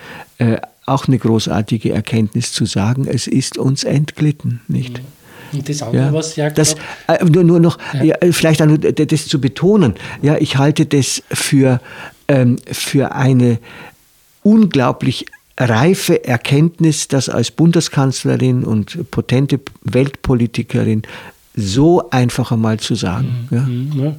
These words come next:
Speaker 2: Genau. Ich meine, das andere, was, was sie auch gesagt hat, was mir,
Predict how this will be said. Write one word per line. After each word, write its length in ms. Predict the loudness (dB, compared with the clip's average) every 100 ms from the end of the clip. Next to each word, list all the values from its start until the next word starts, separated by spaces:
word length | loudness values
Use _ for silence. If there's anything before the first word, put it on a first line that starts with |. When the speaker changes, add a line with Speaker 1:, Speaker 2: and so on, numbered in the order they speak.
| -12 _ _ _ _ _ _ _ -10
Speaker 2:
Genau. 240 | -8 -8 -12 _ _ -20 -20 -12 -8 -6
Ich 60 | 0
meine, 140 | 0
das 100 | 2
andere, 220 | 2 2
was, 260 | 0 -2 -2
was 140 | -2 0
sie 80 | -2
auch 80 |
gesagt 280 | 0 -2 -2
hat, 80 | -2
was 120 | 0
mir, 600 | 2 2 0 0 0 0